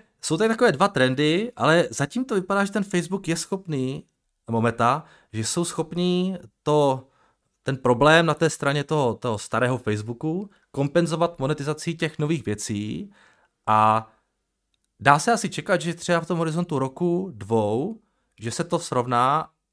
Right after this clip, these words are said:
a ty nové věci začnou být tím driverem toho růstu na tom top line, jo. Potom samozřejmě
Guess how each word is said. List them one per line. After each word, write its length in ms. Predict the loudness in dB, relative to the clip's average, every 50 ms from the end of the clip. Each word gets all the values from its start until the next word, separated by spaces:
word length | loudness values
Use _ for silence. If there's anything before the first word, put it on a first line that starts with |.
| _ -6
a 80 | -6 -4
ty 160 | -2 -2 0
nové 280 | 2 2 2 2 2 2
věci 240 | 2 0 -2 -2
začnou 520 | -6 -8 -8 -6 -4 -2 -2 -2 -2 -4 -6 -8
být 260 | -4 -4 -4 -4 -6
tím 220 | -8 -8 -6 -6
driverem 480 | -2 0 0 0 0 0 0 -2 -2 -4
toho 240 | -6 -6 -6 -6 -6
růstu 500 | -6 -8 -8 -8 -6 -6 -6 -6 -6 -10 _ _ _ _ -12
na 60 | -10
tom 140 | -8 -8 -6
top 220 | -4 -6 -4 -2
line, 300 | -2 -2 0 0 -2 -2
jo. 120 | -2 -4 -4
Potom 280 | -4 -6 -6 -6 -6
samozřejmě 480 | -6 -6 -6 -4 -2 -2 0 0 -2